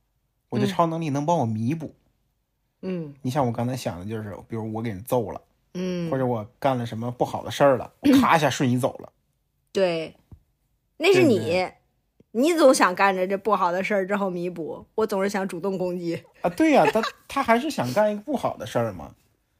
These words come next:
Speaker 1: 所以说是不是这种超能力就不该被拥有？因为人一旦有了特别强的超能力以后，就想干点不好的事儿。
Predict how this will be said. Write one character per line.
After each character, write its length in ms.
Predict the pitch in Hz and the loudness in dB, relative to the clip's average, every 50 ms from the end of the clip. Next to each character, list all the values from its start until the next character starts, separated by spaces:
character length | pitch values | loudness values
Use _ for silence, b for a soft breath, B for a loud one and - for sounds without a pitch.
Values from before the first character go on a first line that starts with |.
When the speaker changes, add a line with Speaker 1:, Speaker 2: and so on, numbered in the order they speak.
| _ _ _ _ _ _ | _ _ _ _ _ _
Speaker 1:
所 240 | - - - 175 220 | -12 -4 0 0 0
以 80 | 247 170 | 0 0
说 220 | - 180 185 196 | -2 -2 -2 -4
是 180 | 196 - - 233 | -4 -6 -6 -6
不 80 | 180 | -4
是 340 | 151 156 147 135 127 123 110 - _ _ _ _ _ _ _ _ _ _ _ | -4 -4 -2 -2 -2 -4 -6 -10 _ _ _ _ _ _ _ _ _ _ _
这 140 | - - 180 | -6 -4 -2
种 120 | 156 127 117 | -2 -2 -4
超 200 | - - 151 151 | -4 -2 -2 -2
能 180 | 151 147 147 | -2 -2 -4
力 240 | 151 143 123 101 - - _ | -4 -4 -4 -6 -6 -10 _
就 120 | - - 156 | -8 -8 -8
不 160 | 156 - 143 | -8 -8 -2
该 160 | 127 139 127 | 0 0 0
被 140 | 127 131 123 | 0 0 -2
拥 220 | 117 117 110 107 101 | -4 -4 -6 -8 -10
有？ 120 | 98 - - _ _ _ _ _ _ _ _ _ _ _ _ _ _ _ _ _ _ _ _ _ _ _ _ _ _ _ _ _ | -12 -16 -20 _ _ _ _ _ _ _ _ _ _ _ _ _ _ _ _ _ _ _ _ _ _ _ _ _ _ _ _ _
因 140 | - 180 196 | -4 0 2
为 80 | 196 185 | 2 4
人 280 | 143 127 131 160 170 | 4 4 2 2 2
一 60 | 160 | 0
旦 120 | 160 175 170 | 0 0 0
有 180 | 156 139 113 | 0 0 -2
了 80 | 113 123 | -2 -4
特 120 | - - | -4 -6
别 100 | 143 139 | -4 -4
强 200 | 135 - - 120 | -6 -4 -4 -4
的 60 | 123 127 | -4 -4
超 180 | 123 - 131 | -4 -4 -4
能 140 | 127 127 127 | -4 -4 -4
力 100 | 123 120 | -6 -6
以 60 | 107 | -6
后， 120 | 113 123 113 | -6 -6 -6
就 140 | 110 139 | -4 -4
想 100 | 147 120 101 | -4 -4 -4
干 160 | - 117 110 | -6 -8 -8
点 120 | 98 92 - | -8 -10 -14
不 80 | - | -14
好 160 | - - 62 - | -12 -12 -14 -14
的 60 | - | -16
事 140 | - - | -20 -20
儿。 40 | - | -20